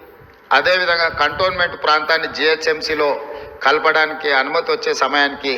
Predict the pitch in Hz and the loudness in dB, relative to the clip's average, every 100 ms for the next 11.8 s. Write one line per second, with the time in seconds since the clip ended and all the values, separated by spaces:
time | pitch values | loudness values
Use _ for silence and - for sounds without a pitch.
0 | - - - 120 131 139 131 147 160 - | -6 -14 -10 -2 0 0 0 0 0 -4
1 | - - - - - - - - 127 165 | -8 -16 -16 -18 -20 -20 -20 -4 2 2
2 | 165 147 175 175 180 175 170 165 160 170 | 2 2 2 0 0 0 0 0 -2 -2
3 | 156 139 160 - 170 160 165 185 175 170 | 0 2 0 0 -2 -2 -2 0 2 2
4 | 160 156 151 - - - - - 131 143 | 2 0 -2 -4 -14 -18 -14 -2 0 0
5 | 143 160 160 170 160 151 139 143 151 143 | 0 -2 0 -2 0 0 0 0 0 2
6 | 143 123 - - 135 143 135 123 147 147 | 2 0 -4 -2 0 0 0 0 -2 -2
7 | 143 127 123 120 117 117 123 135 131 135 | 0 0 0 0 0 0 0 0 2 0
8 | - - - - - - 139 160 160 151 | -2 -8 -14 -14 -8 0 2 2 2 0
9 | 147 143 131 - - - - - - 135 | 0 0 -4 -10 -16 -18 -20 -10 -4 -2
10 | 160 160 160 - 139 131 139 147 147 - | 0 -2 -4 -4 -2 2 2 2 0 -2
11 | - 127 135 135 123 113 107 104 | -8 -2 0 2 0 -2 -6 -8